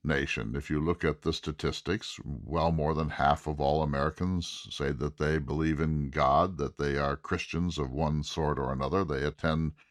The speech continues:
religious services, they pray, uh, et cetera. So this is the distinction that people don't seem to understand.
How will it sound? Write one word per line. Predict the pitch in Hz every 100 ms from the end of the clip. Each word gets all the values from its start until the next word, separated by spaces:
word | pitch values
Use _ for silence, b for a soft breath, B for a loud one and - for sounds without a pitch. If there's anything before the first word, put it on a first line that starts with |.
| b
religious | 80 82 73 78 76 - _ _
services, | - - 90 71 78 104 107
they | 73 73
pray, | - - 80 80 104 110 b b b b b b 69
uh, | 73 67 78
et | 78
cetera. | 123 147 82 67 - _ _ _ _ _
So | - 117 104 95 - -
this | 82 139 -
is | 120
the | 101
distinction | 98 98 123 117 107 95
that | 87 -
people | 117 98
don't | 95 104
seem | - 107 92
to | 87
understand. | 85 82 - 113 85 55